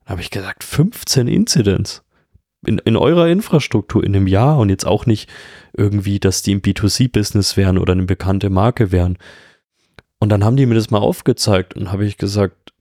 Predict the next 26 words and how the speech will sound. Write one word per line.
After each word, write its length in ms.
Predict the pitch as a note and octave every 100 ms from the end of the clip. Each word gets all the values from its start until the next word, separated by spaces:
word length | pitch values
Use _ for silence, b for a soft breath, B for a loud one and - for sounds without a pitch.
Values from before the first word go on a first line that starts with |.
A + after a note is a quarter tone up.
| - - - -
"Nehmt's 360 | - G2+ A2 -
mir 60 | G2
jetzt 120 | -
nicht 140 | F#2
übel, 340 | A2 C3+ C3+ F#2+
aber 360 | F#2 F#2 - _ _ _ _ _ _ _ -
ich 240 | F2+ -
sehe 160 | - F#2+
hier 160 | G2+
nicht 200 | F#2 F2
ein 260 | F2 A#2+ A2
Incident." 840 | G#2+ B2+ - G2 A2+ G#2+ G#2 - _ _
Und 140 | G2+
du 60 | G2+
hast 120 | A2+
neulich 220 | G#2 A2+
auch 100 | A2+
mal, 380 | G2+ G2 G2 G2+ _ _ _
glaub 160 | F#2+
ich, 160 | G2 -
auf 140 | F#2
LinkedIn 320 | A#2 B2+ G2+
einen 60 | G2
Beitrag 340 | G2+ G#2+ B2 A#2+
dazu 300 | A#2 - A2
geschrieben, 480 | A2 - A2+ A2+